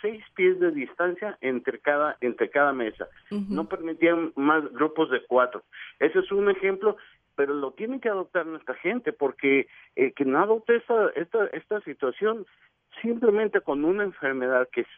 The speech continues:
Speaker 1: sepa ahí una demanda, es tremendo. Necesitamos, eh, mostrarle a nuestra gente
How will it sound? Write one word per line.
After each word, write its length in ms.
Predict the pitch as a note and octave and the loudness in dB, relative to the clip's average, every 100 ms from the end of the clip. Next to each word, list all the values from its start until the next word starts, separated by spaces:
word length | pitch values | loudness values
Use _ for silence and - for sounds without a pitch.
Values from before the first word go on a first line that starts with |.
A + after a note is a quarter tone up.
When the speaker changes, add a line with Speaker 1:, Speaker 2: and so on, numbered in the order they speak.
| - | -4
Speaker 1:
sepa 240 | D#3+ - | -2 0
ahí 240 | E3 F3+ - | 0 -2 -4
una 300 | D#3 E3+ E3 | -2 0 2
demanda, 360 | D#3 F#3 G3+ - - - | 2 0 0 -8 -14 -8
es 180 | - C3+ | -2 -2
tremendo. 440 | - D#3 A#2 A#2+ A#2 | 2 2 2 2 0
Necesitamos, 580 | B2 C3+ - F3 A3 G#3 | 0 -2 -4 -12 -16 -8
eh, 180 | F3 D3+ - _ - | -6 -6 -10 _ -2
mostrarle 500 | C3 - D#3 E3+ F3 | -2 -2 -4 -4 -4
a 20 | |
nuestra 340 | D3+ - A#2 | -6 -6 -6
gente 500 | - F3 F#3 E3+ C#3+ | -4 2 2 2 -2